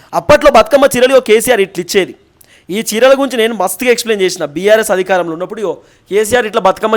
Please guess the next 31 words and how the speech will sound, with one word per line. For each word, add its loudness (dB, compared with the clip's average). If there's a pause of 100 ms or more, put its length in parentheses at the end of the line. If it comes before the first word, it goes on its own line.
(120)
చీర 0
ఇచ్చేది, -4
ఇట్లా 0
పంపేది, 0
ఒక -8
కవర్లు 2
వేసి 0 (480)
బతుకమ్మ -2
చీర. -2
కేసీఆర్ 0
ఫోటో 4
ఉంటుండే -2
కొన్ని, -4
కొన్నిటిపైన, -2
కొన్నిటిపైన -4
కేసీఆర్ -8
ఫోటో 0
లేకపోతుండే, -8 (380)
బతుకమ్మ 0 (100)
చీరలు 0
అని -2
ఇచ్చేది, -12
కవర్లో -2
వేసి. -8 (520)
ఇప్పుడు -2
బతుకమ్మ 4 (100)
చీరలు 2
గిట్ల -2
వస్తున్నాయి -2
కాంగ్రెస్ 0
హయాంలో, 0